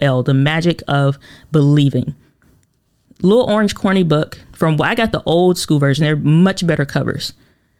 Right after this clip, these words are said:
But that's also why I love the book fair, because I can get old original copies for pennies on the dollar. And then the new version. But book is nothing. These books,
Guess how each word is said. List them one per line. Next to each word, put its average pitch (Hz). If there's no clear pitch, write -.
But -
that's 180
also 170
why 147
I 147
love 143
the -
book 190
fair, 139
because 139
I 139
can 143
get 135
old 165
original 156
copies 147
for 139
pennies 147
on 135
the 131
dollar. 127
And 147
then 147
the 143
new 147
version. 135
But 170
book 190
is 208
nothing. 175
These 156
books, 165